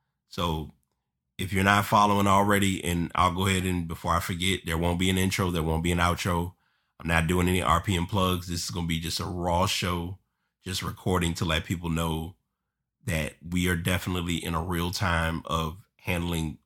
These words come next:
life as it's happening. Like, everything literally is happening in real time.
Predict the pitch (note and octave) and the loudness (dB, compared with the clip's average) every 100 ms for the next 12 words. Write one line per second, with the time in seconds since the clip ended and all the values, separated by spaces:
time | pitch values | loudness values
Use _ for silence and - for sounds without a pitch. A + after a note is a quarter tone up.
0 | E2+ E2+ E2+ - F2 D#2+ D#2 - E2 D#2 | -4 -2 -2 -6 -10 -8 -8 -8 -6 -6
1 | D#2 F#2 - _ _ _ _ _ F2 C#2+ | -10 -14 -18 _ _ _ _ _ 0 4
2 | G2+ G2+ G2+ F#2 F2+ F#2 F#2+ F2+ E2+ E2+ | 4 4 4 2 2 2 4 2 0 0
3 | E2 D#2+ D#2 D#2+ E2 D#2 D#2 E2+ E2 | 0 -2 -4 -4 -4 -6 -6 -8 -8